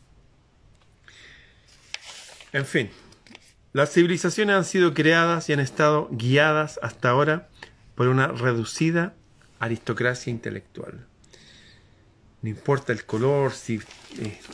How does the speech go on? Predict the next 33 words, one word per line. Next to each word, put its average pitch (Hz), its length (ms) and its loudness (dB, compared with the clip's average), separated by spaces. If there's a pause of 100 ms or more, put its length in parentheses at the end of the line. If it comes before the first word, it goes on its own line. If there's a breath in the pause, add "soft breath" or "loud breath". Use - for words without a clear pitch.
dice 123 240 -6
usted - 220 -2
que 117 100 2
es 104 60 -4
de 104 80 -8
izquierda, 123 600 -2
que 104 100 -4
es 98 80 -8
de 101 100 -6
derecha, 117 600 0
que... 104 140 -10 (720)
da 95 100 -14
lo 101 120 -12
mismo. 110 420 -10 (840 soft breath)
Son 117 280 -6
los 101 140 -6
mismos 151 400 -4
de 139 80 -10
siempre, 117 320 -10
son 113 160 -10
los 107 80 -4
mismos 127 300 -4
poderes 120 360 0
del 110 140 -6
Imperio 101 340 -8
Romano, 120 540 -4 (1500 soft breath)
son 90 200 -12
los 90 80 -8
mismos 98 280 -6
que - 80 -12
mataron 90 440 -6
a 80 40 -12
Jesús. - 600 -16